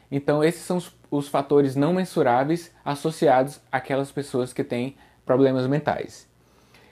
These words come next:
É, quando a gente vai atender alguém com eventual problema mental, a gente tem que ficar muito atento aos eventuais problemas clínicos que ela tem. Pra que você tenha uma ideia, existe uma associação muito forte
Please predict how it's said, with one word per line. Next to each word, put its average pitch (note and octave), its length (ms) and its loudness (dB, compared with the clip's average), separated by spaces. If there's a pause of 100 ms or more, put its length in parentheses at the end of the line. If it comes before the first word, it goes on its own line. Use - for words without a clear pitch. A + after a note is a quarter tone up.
(100)
É, A2+ 460 4 (380)
quando F3+ 200 4
a G3 60 4
gente F#3+ 240 2
vai D#3 160 6
atender D#3 520 2
alguém C3 600 0
com C#3 360 -4 (240)
eventual C#3 440 0
problema C#3 360 2
mental, B2+ 520 0 (160)
a C3 80 -2
gente D3+ 140 0
tem E3+ 100 0
que E3 80 -6
ficar D#3+ 200 0
muito E3+ 440 2
atento E3 560 -2 (100)
aos E3 240 -4 (140)
eventuais E3 500 0
problemas E3+ 500 0
clínicos D#3 600 0
que - 160 -4
ela A#2+ 180 2
tem. G#2+ 340 -6 (440)
Pra C#3+ 100 2
que C#3+ 80 -2
você F3+ 220 0
tenha E3+ 160 0
uma D3+ 80 4
ideia, C3 480 4 (200)
existe D3+ 300 0
uma E3+ 60 0
associação D#3 500 -2
muito G3 240 2
forte D#3 500 0